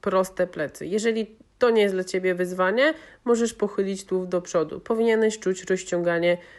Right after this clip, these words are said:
w pośladku. Powtórz to na jedną i na drugą nogę. Ten zestaw, e, możecie wykonywać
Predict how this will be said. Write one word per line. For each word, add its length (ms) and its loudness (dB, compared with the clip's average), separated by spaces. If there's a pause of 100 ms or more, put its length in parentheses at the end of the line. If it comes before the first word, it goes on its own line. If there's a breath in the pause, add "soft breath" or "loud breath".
w 140 -20
pośladku. 840 0 (1500 soft breath)
Powtórz 460 2
to 100 2
na 140 0
jedną 300 2
i 40 2
na 140 0
drugą 360 -4
nogę. 440 -4 (4000 soft breath)
Ten 240 6
zestaw, 680 2
e, 640 2
możecie 460 2
wykonywać 840 0